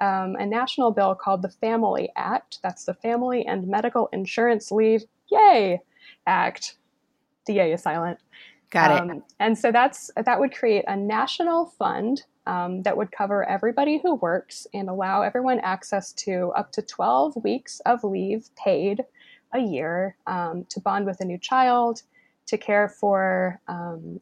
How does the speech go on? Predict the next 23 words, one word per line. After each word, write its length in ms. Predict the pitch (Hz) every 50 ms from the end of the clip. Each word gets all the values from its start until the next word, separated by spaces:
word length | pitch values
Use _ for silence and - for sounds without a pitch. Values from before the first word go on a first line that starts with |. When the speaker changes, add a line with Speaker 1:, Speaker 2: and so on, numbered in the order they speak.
| _ -
Speaker 1:
a 80 | - 196
loved 280 | 220 247 254 247 247
one 420 | - 247 240 233 226 226 226 220 -
with 140 | - 214 208
a 60 | 208
serious 380 | 202 - - 208 202 208 196 -
health 180 | - 196 185 -
condition, 580 | - 202 185 190 180 - - 190 185 185 185 180
or 220 | - 196 202 208
to 140 | 208 - 220
take 240 | - 208 185 - -
leave 160 | 190 196 185
for 120 | - 190 185
their 200 | 175 170 - -
own 160 | 202 208 208
serious 400 | - - 185 180 175 180 180 -
health 200 | - 180 - _
conditions, 720 | - 180 175 175 - - 180 180 175 170 175 175 - - _ _ _ _ _ _ -
um, 240 | 175 160 156 160 160
and 120 | 170 202 214
also 260 | 214 208 - 202 190
some, 480 | 185 - 190 185 180 180 180 170 - -
um, 360 | - 180 170 165 165 175 175